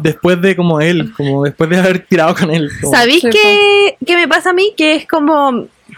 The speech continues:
Speaker 2: siento que da la sensación de que después de cincuenta sombras, como cincuenta sombras no era para adolescentes, esa wea era
Speaker 3: No,
Speaker 2: mayor de
Speaker 3: era
Speaker 2: dieciocho.
Speaker 3: adulto. Sí.
Speaker 2: Eh, pero después de eso, como se, ese libro se expandió tanto en adolescentes,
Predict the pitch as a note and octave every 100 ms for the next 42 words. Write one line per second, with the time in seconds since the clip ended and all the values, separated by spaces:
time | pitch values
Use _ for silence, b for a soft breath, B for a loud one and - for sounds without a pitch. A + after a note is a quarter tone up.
0 | - - C4+ C4 D4+ C#4 B3+ A3 A#3 C4
1 | C4+ B3 G#3 B3 C4+ B3+ B3+ A#3 G#3+ F#3
2 | - G3 - A#3+ C#4 C#4 A#3+ A3 B3+ -
3 | A#3 C#4 A4 - A#3+ A#3 B3 C4+ C4+ A#3+
4 | A#3 A#3 B3+ B3+ C4 D4 F4+ E4 G3 G3+
5 | G3+ G#3+ G#3 G#3 G3+ G#3 G#3 G3+ G3+ G3
6 | - D4 G3 F3+ F#3+ _ - - - G#3
7 | C#4+ B - G#3 G#3 G#3 G#3 G3 G3 A#3+
8 | A3 G#3+ G#3+ C4+ A#3+ B3 F4+ - A#4 E4+
9 | C#4+ B3+ G#3 - - A#3+ A3 F3+ - A#3
10 | D4 C4+ C#4 C#4 D4 - A#3+ B3+ A#3+ C4
11 | D#4 D#4 F4 G4+ G4+ A#4+ A#4+